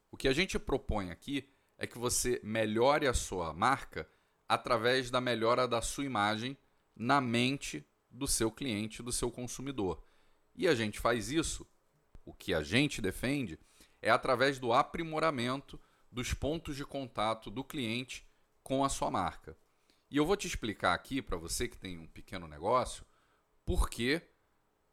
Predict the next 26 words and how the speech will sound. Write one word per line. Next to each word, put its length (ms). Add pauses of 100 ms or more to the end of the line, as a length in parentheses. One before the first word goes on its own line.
(160)
como, 560 (120)
mas 320
antes, 260
por 340
que 300 (300)
você 360
deve, 440
como 260
você 260
pode, 480 (280)
fazer 320
pra 180
melhorar 720
a 40
sua 220
imagem, 500
melhorar 520
esses 260
pontos 400
de 80
contato, 520
por 200
que 100
isso 240
é 40
importante, 760